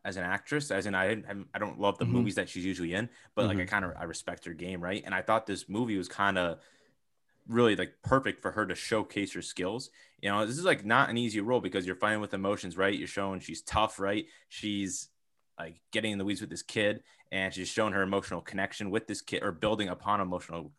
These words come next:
Speaker 1: connection with this kid
Speaker 3: Mm-hmm.
Speaker 1: after, like, obviously the trauma that she suffered as a smoke jumper. So just shows how honestly she's kind of broken, right? You know, they showed her drinking
Speaker 3: Yeah.
Speaker 1: alcohol all the time, and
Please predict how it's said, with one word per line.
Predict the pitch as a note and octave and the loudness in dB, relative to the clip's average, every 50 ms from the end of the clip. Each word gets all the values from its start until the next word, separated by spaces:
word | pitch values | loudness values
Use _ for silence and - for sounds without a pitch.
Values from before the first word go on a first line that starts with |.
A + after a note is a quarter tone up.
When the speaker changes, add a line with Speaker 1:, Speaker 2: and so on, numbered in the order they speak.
| _ - | _ -10
Speaker 1:
connection | - G2+ F#2 E2+ - - F2 | -4 -4 -4 -4 -4 -8 -6
with | F2+ G#2+ A2 - | -6 -6 -4 -4
this | G#2 F2+ - | -6 -6 -2
kid | - A2+ G2+ G2+ | -2 0 0 0
Speaker 3:
Mm-hmm. | G2 F2+ G2+ A2+ - | 0 -2 -6 -8 -2
Speaker 1:
after, | - F#2 G2 - - G2 F#2+ F2 - _ _ _ | 0 2 2 2 0 -4 -6 -8 -12 _ _ _
like, | - F2+ E2+ - | -6 -6 -4 -2
obviously | F2+ G2 F#2+ - F#2+ F2 | -2 -2 -2 -2 -6 -8
the | F2+ | -8
trauma | E2+ - G2+ G2 G2 F#2+ F2+ | -2 2 2 2 4 2 0
that | F2+ - | -2 -4
she | - - F#2 | -4 -8 -8
suffered | F2 - G2 G2 F#2+ - F2 D2+ - | -4 -2 -2 -2 -2 -2 -8 -4 0
as | F2 G#2+ A#2 G#2+ | 2 2 2 2
a | G2+ | 0
smoke | F2+ - G2 F#2+ F2 E2 - | -6 -8 -8 -8 -8 -8 -8
jumper. | F2 E2+ E2+ - - F2+ | -8 -8 -8 -8 -8 -8
So | F2 - - F#2+ F#2 F2+ - - - - - - _ _ | -8 -4 -2 0 0 0 -2 -8 -18 -20 -20 -20 _ _
just | - G#2+ G2+ - | -4 -4 -2 2
shows | - A#2 A2+ A2+ A2 G2 | 2 4 4 4 2 2
how | - G2 F#2+ G2 F#2+ F#2 D#2+ C#2+ - _ _ _ _ | 2 4 4 4 4 2 -2 -6 -12 _ _ _ _
honestly | G2 G#2 G#2+ - A#2 | -2 -2 -2 -2 -4
she's | - - F#2+ F2 | -6 -8 -8 -8
kind | - - G2 | -6 -4 -4
of | E2+ - _ | -4 -4 _
broken, | F#2+ F#2 F#2+ - A#2+ G2+ | -4 -4 -4 -4 -6 -4
right? | F2 F2+ G2 G#2+ D#2 - - | -2 -2 -2 -2 -4 -6 -12
You | G1+ E2 | -16 -18
know, | D#2+ E2+ - - | -18 -18 -18 -16
they | E2+ | -16
showed | D#2+ - F2+ E2+ | -10 -8 -8 -8
her | E2+ D#2 | -8 -8
drinking | D#2 E2+ E2+ - E2+ E2+ | -10 -10 -10 -8 -6 -4
Speaker 3:
Yeah. | F2+ G2+ F#2 | -2 -2 -2
Speaker 1:
alcohol | F2 F2 F2+ F#2 | -2 -2 -2 0
all | F2+ F#2 F2+ | 0 0 -2
the | F2+ | -4
time, | F2 - F#2 F2+ F#2 F#2+ F#2 F2+ | -6 -4 -4 -2 -2 -2 -2 -4
and | F2 F2 E2+ | -6 -8 -10